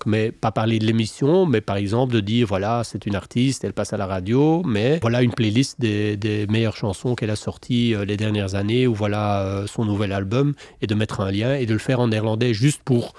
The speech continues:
si on la décou-, s'il n'y a qu'un Flamand qui la découvre, tant mieux. Donc, on peut faire, on peut faire les ponts. À l'international, on y croit encore plus.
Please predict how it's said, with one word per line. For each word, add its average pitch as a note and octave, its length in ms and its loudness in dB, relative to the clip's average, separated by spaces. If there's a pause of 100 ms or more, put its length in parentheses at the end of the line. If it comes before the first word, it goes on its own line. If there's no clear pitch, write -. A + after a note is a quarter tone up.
(520)
si - 100 0
on A#2+ 100 4
la A2+ 120 4
décou-, A2 340 0
s'il D#3 160 4
n'y C3 80 8
a C3 80 4
qu'un D#3 280 2
Flamand D3 340 4
qui D3 100 2
la A#2+ 140 4
découvre, E3+ 480 0
tant A#2+ 240 2
mieux. A#2+ 320 4 (100)
Donc, G#2+ 260 0
on A2 60 0
peut C3+ 160 2
faire, C#3+ 260 2
on B2+ 100 -4
peut A#2+ 160 0
faire A#2+ 200 -2
les G#2+ 80 0
ponts. A2 260 -6 (600)
À A#2+ 80 4
l'international, B2 840 4
on C3 140 6
y A#2 60 4
croit - 180 2
encore A2 240 0
plus. - 400 -2